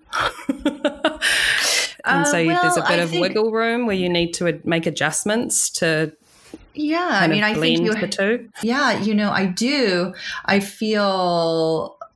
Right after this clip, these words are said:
Speaker 2: like that's the important thing to remember. And it depends on the director, right? The, the thing to remember is that someone doesn't look exactly like them.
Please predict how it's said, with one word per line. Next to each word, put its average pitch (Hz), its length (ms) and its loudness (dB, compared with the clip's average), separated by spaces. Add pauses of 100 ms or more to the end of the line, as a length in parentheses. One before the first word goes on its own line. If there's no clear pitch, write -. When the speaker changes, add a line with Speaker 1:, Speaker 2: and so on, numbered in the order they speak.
Speaker 2:
like 196 420 0
that's 247 300 -2
the 233 80 0
important 175 440 0
thing 165 180 2
to 170 140 -2
remember. 156 540 0
And 156 120 0
it 165 80 -2
depends 226 420 -2
on 170 240 0
the 156 560 -2 (500)
director, 139 560 0
right? 175 340 0 (300)
The, 175 380 0
the 190 120 -6
thing 262 320 0
to 240 120 -2
remember 160 680 0
is 165 300 0
that 151 440 0 (300)
someone 175 560 0
doesn't 247 400 0
look - 320 -4 (340)
exactly 165 460 0
like - 320 0
them. - 340 0